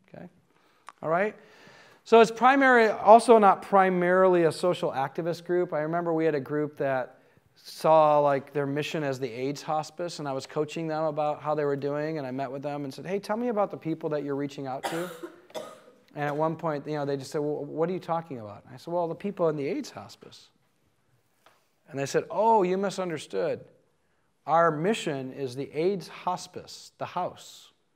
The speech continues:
the grounds. We're trimming the rose bushes, taking care of the gardens, painting the building. That's our mission." I said, "Well, there, there's people in there that are dying. You, they, I'm sure that they could use a friend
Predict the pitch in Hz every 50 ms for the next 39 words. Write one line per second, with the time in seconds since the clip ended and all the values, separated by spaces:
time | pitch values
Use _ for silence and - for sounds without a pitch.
0 | _ _ _ _ _ - 135 120 139 156 170 175 156 117 98 101 104 - - 117
1 | 123 131 127 123 - - _ _ _ - - 190 185 180 170 165 156 160 165 165
2 | 170 156 135 160 165 151 - 165 160 147 - - 170 160 180 165 156 170 160 151
3 | 147 139 147 147 151 147 147 151 151 151 147 143 135 - - _ _ _ _ -
4 | - 165 160 156 156 151 143 135 147 147 151 151 147 147 147 147 147 143 143 139
5 | 139 131 - - _ _ _ _ _ _ _ _ _ - 135 165 180 180 - 175
6 | 147 139 151 190 214 - - 127 101 95 - _ _ _ _ _ _ _ _ _
7 | _ _ _ _ _ _ - 143 - 196 185 175 175 208 208 160 214 196 165 -
8 | - - 330 - - 202 170 151 139 131 123 113 104 - - _ _ _ _ _
9 | _ _ _ _ _ _ 175 175 180 175 170 160 180 185 226 269 254 175 143 123
10 | 110 104 - - _ _ _ _ _ _ _ _ _ _ _ _ _ _ _ -
11 | 143 165 190 185 165 170 196 220 208 185 - - - 175 185 170 - - - 233
12 | 247 285 262 214 190 180 160 165 160 - - 170 170 165 160 160 160 160 - 160
13 | 151 143 190 240 226 202 170 147 156 - - 190 226 254 220 151 127 117